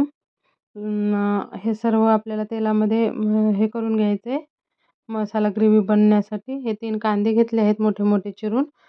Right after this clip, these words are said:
त्याला सगळ्या गोष्टी याला धुवून घ्यायचं स्वच्छ. आणि छान सोनेरी कलर येईपर्यंत आपल्याला कांदा आपल्याला भाजून घ्यायचा आहे. अद्रक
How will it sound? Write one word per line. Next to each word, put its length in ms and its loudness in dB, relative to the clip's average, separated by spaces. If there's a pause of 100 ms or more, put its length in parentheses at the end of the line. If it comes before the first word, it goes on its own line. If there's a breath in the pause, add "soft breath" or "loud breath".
(320 soft breath)
त्याला 220 -4
सगळ्या 360 -4
गोष्टी 300 0
याला 240 2
धुवून 380 4
घ्यायचं 360 4
स्वच्छ. 420 -10 (2500)
आणि 180 -14
छान 340 -8
सोनेरी 400 -6
कलर 320 -4
येईपर्यंत 500 -2
आपल्याला 400 -2
कांदा 340 -8
आपल्याला 380 -8
भाजून 400 0
घ्यायचा 340 -2
आहे. 120 -8
अद्रक 560 0